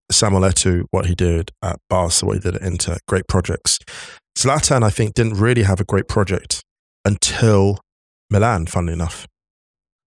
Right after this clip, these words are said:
Both the first and second stages, you know, twenty ten eleven, and th-, then the comeback. I think that his body of work at Milan, in a funny way,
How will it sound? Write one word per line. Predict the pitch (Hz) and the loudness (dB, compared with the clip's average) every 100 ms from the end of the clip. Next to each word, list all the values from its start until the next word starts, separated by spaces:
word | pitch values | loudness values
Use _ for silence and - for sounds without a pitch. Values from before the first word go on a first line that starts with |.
| _ | _
Both | 113 113 101 | 0 0 2
the | |
first | - - 117 104 | 0 2 2 2
and | 110 | 0
second | - 104 - 104 | 2 0 0 0
stages, | - 113 113 90 - - | 2 2 0 -2 -2 2
you | 98 | 0
know, | |
twenty | - 113 110 107 | 2 0 0 0
ten | - 101 | 0 0
eleven, | 95 95 90 87 - - - - - | 2 2 0 -4 -6 -16 -20 -14 -6
and | 98 98 | -2 -2
th-, | - | 0
then | 104 | 0
the | 95 | 0
comeback. | - 117 113 90 - - | 0 -2 0 -2 -2 -6
I | |
think | - 113 101 | -6 -8 -2
that | 117 113 - | -2 -2 -4
his | - 104 | -2 -2
body | - 117 117 | 0 2 2
of | 101 | 0
work | 107 - | -2 -2
at | |
Milan, | 107 101 107 | -2 2 2
in | 101 | 0
a | 92 | -2
funny | - 107 101 | -2 -2 0
way, | 92 90 90 | -2 -2 -4